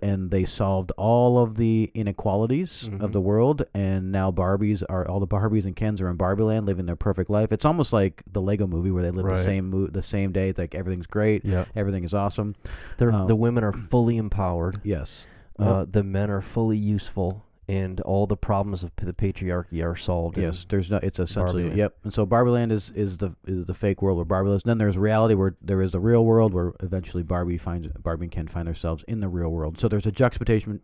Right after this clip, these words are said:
Speaker 1: juxtaposition between what they're describing as the, and I, I almost put matriarchy as the matriarchy versus patriarchy, but I don't even think that they're
Speaker 2: No.
Speaker 1: ar-, advocating for a matriarchy. They're just saying equality, right?
Speaker 2: Yeah.
Speaker 1: They're, in their picture of equality, and they're comparison,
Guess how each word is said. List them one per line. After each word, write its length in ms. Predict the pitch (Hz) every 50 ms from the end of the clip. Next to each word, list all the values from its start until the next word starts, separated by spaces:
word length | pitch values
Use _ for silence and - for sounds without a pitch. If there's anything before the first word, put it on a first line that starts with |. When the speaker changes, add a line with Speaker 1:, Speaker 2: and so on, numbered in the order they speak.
| _ _
Speaker 1:
juxtaposition 720 | - 113 110 - - - 113 107 117 107 110 101 - 98
between 420 | 92 - - 101 92 90 87 85 - - - - - - - -
what 140 | 110 104
they're 160 | - 107 101 87
describing 560 | 92 - - - 107 101 107 95 104 95 92
as 320 | 87 85 85 82 80 - - -
the, 440 | 92 87 98 92 87 85 85 80 76 - - _ - - - - - - - -
and 80 | 123
I, 80 | 127 - -
I 120 | 117 127 135
almost 240 | 147 165 143 -
put 140 | - 135 -
matriarchy 720 | 98 101 104 107 - - 101 90 80 80 - 92 85 80 -
as 180 | 90 87 -
the 140 | - 90 -
matriarchy 540 | - 98 110 117 - - 117 107 101 - 98
versus 260 | 87 95 92 - -
patriarchy, 500 | - - 95 95 - 117 110 107 - 120
but 120 | 104 110 113
I 60 | 135
don't 200 | 160 165 143 110
even 180 | 117 113 107 101
think 180 | - 110 107 -
that 60 | 101
they're 140 | 95 98 92
Speaker 2:
No. 60 | 92
Speaker 1:
ar-, 140 | 101 104 - -
advocating 440 | 107 123 123 113 104 - 92 87 87
for 160 | - 92 87
a 40 | 85
matriarchy. 600 | 87 92 113 - - 78 73 71 73 - 87 85
They're 160 | 98 110 110
just 200 | 101 117 - -
saying 280 | - 104 101 98 92 - _ _
equality, 640 | - - - - 104 92 82 - - - - - - _
right? 160 | 90 87 87
Speaker 2:
Yeah. 60 | 92 95
Speaker 1:
They're, 120 | 90 -
in 200 | 87 85 101 107
their 140 | 117 123 123
picture 360 | - - 117 - - 95 87
of 140 | 85 82 78 -
equality, 680 | 95 - - - - 92 90 107 107 95 101 104 95 -
and 120 | 95 95
they're 100 | 92 90
comparison, 600 | - - 87 - - 107 104 104 - - - -